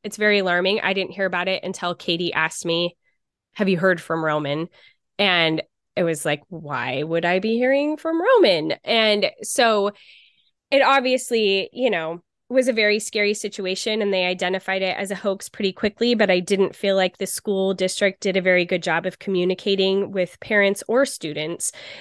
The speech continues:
And I think it really sort of poked a lot of holes in the current procedures that they have for if something like that were to have happened. Um, even just things like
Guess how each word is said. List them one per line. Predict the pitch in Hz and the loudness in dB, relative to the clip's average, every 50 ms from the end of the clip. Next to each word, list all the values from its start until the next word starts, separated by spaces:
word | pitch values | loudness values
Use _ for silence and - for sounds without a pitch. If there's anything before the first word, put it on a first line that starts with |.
| - _ | -4 _
And | 220 214 202 196 | 2 4 6 6
I | 202 | 6
think | 208 - 220 214 233 | 6 4 4 4 4
it | 190 - | 2 4
really | 208 214 208 214 214 233 | 4 6 6 6 6 4
sort | - - 226 208 202 | 2 2 2 2 2
of | 196 | 0
poked | - - 208 196 190 - | 0 0 0 0 0 0
a | 196 185 | -2 0
lot | 180 165 170 175 | 0 0 0 0
of | 170 | -2
holes | - - 190 185 185 180 180 180 180 180 - - - _ - | -4 -4 -2 0 2 2 2 0 0 -4 -8 -12 -16 _ -4
in | 190 185 180 175 175 170 170 175 175 175 175 _ _ _ _ _ _ _ _ | 0 0 2 2 2 0 -2 -2 -4 -6 -8 _ _ _ _ _ _ _ _
the | 196 220 214 | -2 -2 -2
current | - - 196 180 165 - | 0 0 0 0 0 -2
procedures | - - 180 - - 160 160 160 196 202 202 202 208 - - - | -4 -8 -8 -6 -6 -6 -4 -2 0 2 2 2 0 -2 -2 -4
that | 180 180 | -2 2
they | - 175 170 | 2 2 2
have | - - 165 160 156 165 185 220 247 - _ _ _ _ | 2 0 0 2 2 2 2 0 -2 -8 _ _ _ _
for | - 208 196 185 - | -4 0 0 0 2
if | - 185 185 | 0 -2 -4
something | - - 175 170 - 180 180 175 | -2 -6 -6 -4 -4 -4 -2 -2
like | 165 165 165 - | -2 -4 -2 -2
that | 175 165 160 - - _ _ | -2 -2 0 -2 -6 _ _
were | 180 175 185 180 175 | -8 -4 -2 -2 -2
to | 165 - 226 226 | -2 -2 0 2
have | 240 247 240 | 2 2 2
happened. | - 294 294 294 - 349 370 370 381 - - - - - - - - - - - - - _ _ _ | 0 0 0 0 0 0 2 2 0 -2 -4 -12 -20 -20 -20 -20 -20 -20 -20 -20 -20 -20 _ _ _
Um, | 214 202 185 165 151 151 156 - - _ _ _ _ _ _ _ _ _ _ _ _ _ _ _ | 0 2 2 2 0 -2 -6 -10 -14 _ _ _ _ _ _ _ _ _ _ _ _ _ _ _
even | 277 269 247 247 240 214 | 0 4 4 4 4 4
just | 214 214 - - - | 2 2 0 0 0
things | 214 190 185 185 175 - | 0 0 0 0 -2 -2
like | 202 180 175 170 175 - - - - | 0 0 2 2 0 -2 -8 -16 -20